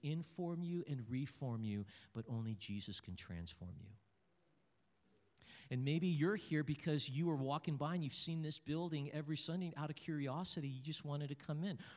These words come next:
Or maybe you were invited by someone to be here, and this is your first exposure to the good news of Jesus, and it's nothing like you imagined it was.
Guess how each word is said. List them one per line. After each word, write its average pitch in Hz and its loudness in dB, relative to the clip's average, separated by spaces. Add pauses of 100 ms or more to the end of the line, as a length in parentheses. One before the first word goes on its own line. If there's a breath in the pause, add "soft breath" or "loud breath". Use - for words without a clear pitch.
Or 139 2
maybe 151 4
you 160 4
were 160 4
invited 160 2
by 147 0
someone 127 0
to 127 -2
be 127 0
here, 117 0 (260 loud breath)
and 135 2
this 190 2
is 156 0
your 175 4 (300)
first 190 0
exposure 156 0
to 120 -2
the 117 0
good 131 4
news 123 2
of 95 -6
Jesus, 101 -4 (240 loud breath)
and 131 4
it's 127 0
nothing 151 4
like 117 0
you 113 2
imagined 101 0
it 85 -4
was. 82 -6